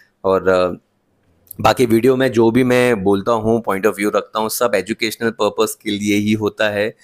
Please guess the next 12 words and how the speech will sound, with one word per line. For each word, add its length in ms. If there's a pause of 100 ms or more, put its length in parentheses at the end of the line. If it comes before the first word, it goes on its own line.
(260)
कोई 160
भी 120
बाय, 420
रिकमेंडेशन 880
या 240
कोई 320
भी 140
चीज़ 240
का 80
गाइस 280
ऐसा 340
चीज़ें 460